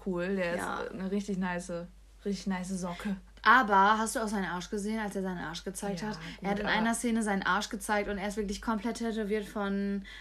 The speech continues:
Speaker 2: Kopf bis Fuß, nur sein Arsch nicht.
Speaker 1: Er meinte, damit der größer wirkt.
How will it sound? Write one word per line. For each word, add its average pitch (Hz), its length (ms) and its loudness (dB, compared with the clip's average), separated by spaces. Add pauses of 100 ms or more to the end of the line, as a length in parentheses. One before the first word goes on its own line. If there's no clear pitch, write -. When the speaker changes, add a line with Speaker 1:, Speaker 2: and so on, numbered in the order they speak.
(140)
Speaker 2:
Kopf 233 180 -4
bis 233 200 -4
Fuß, 254 280 -4
nur 226 180 0
sein 240 200 2
Arsch 190 420 0
nicht. 185 540 -6 (520)
Speaker 1:
Er 220 120 0
meinte, 240 260 4
damit 220 260 0
der 214 120 2
größer 208 500 -4
wirkt. 156 480 -10